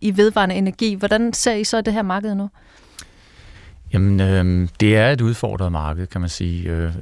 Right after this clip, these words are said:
Speaker 2: øh, det har været igennem noget, der ligner den perfekte storm. Øh, det er kapitalkrævende, og det er dyrt at låne penge til det nu. Meget dyrere, end det var før. Inflationen har gjort det meget dyrere at opføre, som vi er inde på før.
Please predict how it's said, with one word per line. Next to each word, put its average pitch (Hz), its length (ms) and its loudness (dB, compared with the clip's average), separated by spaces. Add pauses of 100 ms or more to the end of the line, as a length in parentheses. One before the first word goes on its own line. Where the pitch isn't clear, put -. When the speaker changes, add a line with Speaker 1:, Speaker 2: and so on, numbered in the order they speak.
Speaker 2:
øh, 82 160 -2
det 87 100 0
har 104 220 0
været 98 200 2
igennem 101 320 0
noget, 95 200 0
der 101 60 0
ligner 92 260 -2
den 92 160 -4
perfekte - 480 -6
storm. 92 340 -2 (220)
Øh, 85 300 -2 (100)
det 90 100 2
er 87 40 -2
kapitalkrævende, 110 800 -2 (100)
og - 220 -6
det 95 100 0
er 87 40 -2
dyrt 107 300 -2
at 92 100 2
låne 87 200 0
penge 101 240 2
til 110 160 0
det 107 100 2
nu. 104 180 2 (100)
Meget 95 260 2
dyrere, 95 120 0
end 92 80 0
det 87 80 -2
var 82 100 0
før. 107 300 0 (600)
Inflationen 101 500 0
har 95 80 0
gjort 87 180 -4
det 87 80 -2
meget 85 240 -2
dyrere 90 260 -2
at - 40 -2
opføre, 98 360 -4
som 87 220 -4
vi 85 60 -2
er 85 40 0
inde 87 120 -2
på - 160 -8
før. - 300 -4